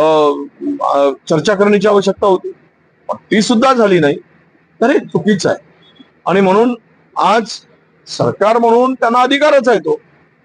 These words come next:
आम्ही काही केलं तरी, कारण त्यांना, अ,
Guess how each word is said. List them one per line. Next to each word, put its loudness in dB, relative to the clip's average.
आम्ही 0
काही 2
केलं 2
तरी, 2
कारण 2
त्यांना, 0
अ, 4